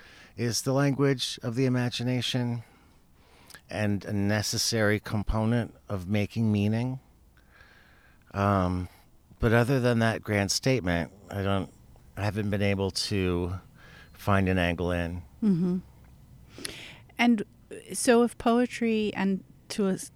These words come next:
Speaker 2: to some extent fiction are the language of imagination, what is the language of the essay, and, and, um,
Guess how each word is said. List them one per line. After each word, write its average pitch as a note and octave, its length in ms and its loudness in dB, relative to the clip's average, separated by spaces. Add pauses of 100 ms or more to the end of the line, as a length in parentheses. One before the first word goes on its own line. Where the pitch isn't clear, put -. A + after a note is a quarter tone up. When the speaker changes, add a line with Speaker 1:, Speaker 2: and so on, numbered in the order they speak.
(100)
Speaker 2:
to F#3 380 2
some F#3 280 0
extent F3 360 -4
fiction - 360 -4
are E3+ 120 2
the E3+ 120 -2
language E3+ 360 0
of D#3+ 140 -4
imagination, E3 960 -2 (420)
what G#3+ 200 4
is G#3+ 220 2
the G3+ 120 2
language F3+ 520 0
of D#3 160 -2
the D#3+ 180 0
essay, D3+ 640 0
and, D#3 500 -2
and, D#3+ 360 2 (140)
um, D3+ 480 2